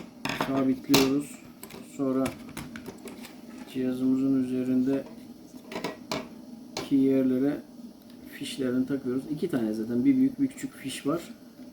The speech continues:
Şey takma şansınız zaten yok. Ters ya da farklı yere takma şansınız yok. Bir büyük, bir küçük. Kenarlarda da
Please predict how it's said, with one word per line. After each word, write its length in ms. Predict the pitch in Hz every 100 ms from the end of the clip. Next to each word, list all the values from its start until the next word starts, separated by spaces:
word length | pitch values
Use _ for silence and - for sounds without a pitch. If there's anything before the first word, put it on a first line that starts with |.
| - - - - - - - - - - - -
Şey 240 | - 147 -
takma 320 | 143 143 143
şansınız 520 | 143 135 131 147 139
zaten 340 | 135 131 143
yok. 280 | 131 110 -
Ters 300 | 131 123 -
ya 160 | 131 120
da 80 | 123
farklı 360 | - 123 - - - - - -
yere 200 | 123 120
takma 320 | 127 123 127 123
şansınız 520 | 127 123 127 131 120
yok. 120 | 131 - - - - - -
Bir 180 | 277 262
büyük, 400 | 247 254 - -
bir 140 | 262
küçük. 280 | 262 - - - - - - - - - - -
Kenarlarda 580 | 147 143 139 131 127 135
da 160 | 151